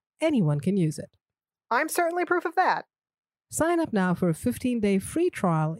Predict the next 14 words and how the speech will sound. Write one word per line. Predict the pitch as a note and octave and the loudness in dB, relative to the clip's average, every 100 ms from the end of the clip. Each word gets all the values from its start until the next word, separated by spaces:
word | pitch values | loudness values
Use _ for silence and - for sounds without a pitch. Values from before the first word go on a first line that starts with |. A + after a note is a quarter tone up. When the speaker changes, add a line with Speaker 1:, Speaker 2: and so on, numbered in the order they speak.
| - | -4
Speaker 1:
using | A3 D#4 C4 | -2 0 0
the | F#3+ | 0
link | D#3+ D#3 D#3+ | 0 0 0
in | |
our | D3+ | 0
show | D3+ - G#3+ | 0 0 0
notes, | G#3 G#3 G3+ - _ _ - | 2 0 -2 -10 _ _ -2
which | F3+ - | -2 -2
also | A3 F3+ - G#3 | -2 -2 0 0
helps | G3 F3 - | 2 0 -4
support | E3+ D#3+ D#3 | -2 0 0
the | A3 | -2
Marvelous | F#3+ D3+ F3+ F3 | -2 -2 -2 -2
Madams. | F3+ D3+ - - | -2 -4 -8 -18